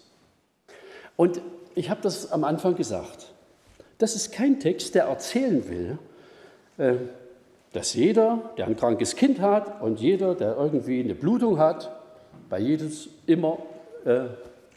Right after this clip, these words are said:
zeitnah geholfen kriegt. Es gibt viel Heilung. Und Gott hat in den Körper so eine Unmenge an Heilungsfähigkeit eingebaut, über die kann man sich nur wundern. Und es gibt auch medizinische Hilfe. Aber die Kernbotschaft des Textes ist,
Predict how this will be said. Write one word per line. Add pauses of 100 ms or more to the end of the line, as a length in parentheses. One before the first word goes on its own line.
(300)
zeitnah
geholfen
kriegt. (1200)
Es
gibt
viel
Heilung. (380)
Und (840)
Gott
hat
in
den
Körper (120)
so (240)
eine
Unmenge
an
Heilungsfähigkeit
eingebaut,
über
die
kann
man
sich
nur
wundern. (800)
Und
es
gibt
auch
medizinische
Hilfe.
Aber
die
Kernbotschaft
des
Textes
ist,